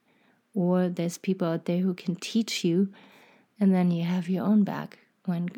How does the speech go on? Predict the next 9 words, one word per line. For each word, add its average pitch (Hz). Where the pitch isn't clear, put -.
tax -
season 170
comes 147
around. 160
All 196
right, 175
this 190
was 190
just 220